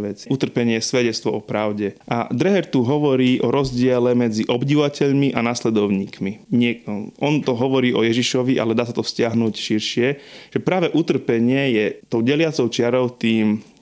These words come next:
katalizátorom, ktorý, ktoré ukáže, že či naozaj ne-, sme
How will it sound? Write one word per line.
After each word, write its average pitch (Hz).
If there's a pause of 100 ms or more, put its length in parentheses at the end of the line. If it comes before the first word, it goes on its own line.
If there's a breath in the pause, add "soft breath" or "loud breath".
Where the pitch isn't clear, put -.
katalizátorom, 117
ktorý, 110 (160)
ktoré 120
ukáže, 131
že 120
či -
naozaj 139
ne-, 123
sme 120